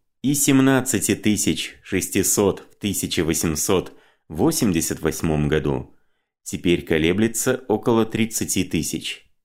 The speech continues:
Какая огромная армия неудачников, возмущённых и, следовательно, сторонников социализма в будущем. Примечание сто восемь. Смотри документы,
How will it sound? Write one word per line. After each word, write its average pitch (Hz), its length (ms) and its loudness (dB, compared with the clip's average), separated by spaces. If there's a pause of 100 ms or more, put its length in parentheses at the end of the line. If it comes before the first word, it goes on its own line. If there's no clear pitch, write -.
(280)
Какая 85 380 0
огромная 110 1000 2
армия 107 500 2
неудачников, 80 1000 0 (380)
возмущённых 113 1200 2 (340)
и, 95 120 -2
следовательно, 82 1080 2
сторонников 87 760 0
социализма 101 840 0
в 67 100 -10
будущем. 76 760 -2 (920)
Примечание 113 600 -2
сто 107 240 -2
восемь. 73 460 -2 (500)
Смотри - 400 0
документы, 101 760 0